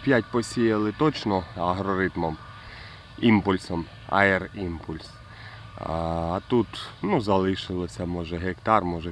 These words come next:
півтора. Ну, у нас була одиниця, те, що вибирали з сівалки, коротше кажучи, е, посівна, навіть, може, трошки і більше. То ми її, получається, розсипали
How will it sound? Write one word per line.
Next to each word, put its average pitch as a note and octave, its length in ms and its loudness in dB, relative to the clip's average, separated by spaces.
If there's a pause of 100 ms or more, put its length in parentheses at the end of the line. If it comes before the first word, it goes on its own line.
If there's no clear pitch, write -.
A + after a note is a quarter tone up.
півтора. A#2 540 2
Ну, G2+ 120 2
у F#2 180 2
нас F#2 320 0
була G2 260 2
одиниця, G2 720 0 (420)
те, F#2+ 120 -4
що - 140 -4
вибирали F2 600 2
з - 60 -14
сівалки, E2+ 560 -2
коротше E2 460 -8
кажучи, D#2+ 360 -10 (960)
е, D#2+ 420 -8
посівна, D#2+ 500 -4 (160)
навіть, E2+ 260 -2
може, E2+ 260 0
трошки F2 380 -6
і E2 40 -2
більше. - 380 -10
То F2+ 140 -8
ми F#2 160 0
її, F2+ 300 0
получається, F2 680 -4
розсипали F#2+ 680 -2